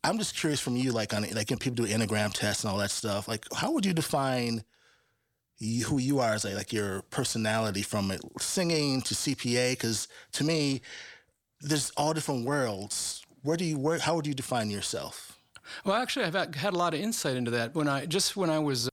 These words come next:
Speaker 2: coming over here to Madison to take the job as C E O, I had signed up, uh,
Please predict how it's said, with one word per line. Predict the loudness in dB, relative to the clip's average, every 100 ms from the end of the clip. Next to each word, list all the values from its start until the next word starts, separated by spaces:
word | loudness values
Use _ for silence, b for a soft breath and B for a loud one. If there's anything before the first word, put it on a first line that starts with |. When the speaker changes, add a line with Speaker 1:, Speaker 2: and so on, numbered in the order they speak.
| -2
Speaker 2:
coming | 0 2
over | 2
here | 2 2
to | 2
Madison | 2 2 2 2 2 2 2
to | 2 0
take | 0 -2
the | 0
job | 0 0 0
as | 0
C | 0 0 0 0
E |
O, | 2 2 0
I | 0 0
had | 2 0
signed | 2 2 2 2
up, | 2 -2 -4
uh, | 0 0